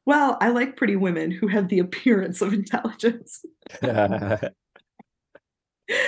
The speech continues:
Speaker 1: Just kind of zeroing in on that appearance of intelligence rather than, "Yeah, she's pretty and she's smart." <laughs> Just
Speaker 2: Right,
Speaker 1: that
Speaker 2: right, right,
Speaker 1: she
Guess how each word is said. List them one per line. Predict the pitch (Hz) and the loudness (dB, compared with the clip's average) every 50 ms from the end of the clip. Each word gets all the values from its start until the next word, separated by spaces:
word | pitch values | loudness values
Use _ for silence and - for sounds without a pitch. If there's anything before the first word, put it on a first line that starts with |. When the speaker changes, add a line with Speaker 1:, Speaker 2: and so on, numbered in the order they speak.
| - - - 311 - - | -2 -4 -6 -8 -8 0
Speaker 1:
Just | - 247 254 254 - - | 2 2 2 2 -2 -6
kind | 294 302 294 285 277 | -4 -2 0 2 2
of | 240 220 | 2 2
zeroing | 180 196 190 185 185 185 175 170 175 175 | 4 4 4 6 6 4 2 2 0 0
in | 170 165 156 156 156 - | -2 -2 -2 -4 -6 -6
on | - 117 165 156 156 | -4 -2 -2 -2 -2
that | 151 139 143 139 123 - - - _ _ _ _ _ _ _ _ _ - | -2 0 0 0 0 -2 -4 -10 _ _ _ _ _ _ _ _ _ -2
appearance | 185 180 180 - - - 196 180 - - 107 185 180 - - | -2 -2 -2 -4 -6 -2 -2 -2 -2 -2 -4 -4 -6 -6 -2
of | - 165 151 156 156 156 - - _ _ _ _ - | 0 2 2 2 0 -2 -6 -16 _ _ _ _ -4
intelligence | - 170 147 - - 143 127 117 175 185 151 175 - | -4 -2 -2 0 -2 -2 0 0 -2 -2 -2 -4 0
rather | 185 180 175 165 170 165 165 | 2 4 4 4 6 4 4
than, | 160 156 143 147 151 147 151 - - - - _ _ _ _ _ _ - | 4 2 -4 -4 -6 -8 -12 -16 -18 -20 -20 _ _ _ _ _ _ 2
"Yeah, | 202 240 208 151 | 6 6 6 6
she's | 185 - 220 196 | 4 2 0 0
pretty | - - 226 180 170 165 | 0 2 2 4 4 4
and | 170 160 175 | 2 -2 -4
she's | - - - - | -4 -6 -6 -4
smart." | - - - - - - - - | -4 -4 -4 -4 -6 -8 -8 -4
<laughs> | 220 | 0
Just | 240 277 - | 2 2 4
Speaker 2:
Right, | - - - - - | 6 4 4 4 -2
Speaker 1:
that | 233 - - - | -2 -2 0 2
Speaker 2:
right, | 110 101 90 87 92 - | 2 2 2 2 -2 -2
right, | 101 104 95 87 92 95 - | 2 2 2 2 2 -2 -6
Speaker 1:
she | - | -8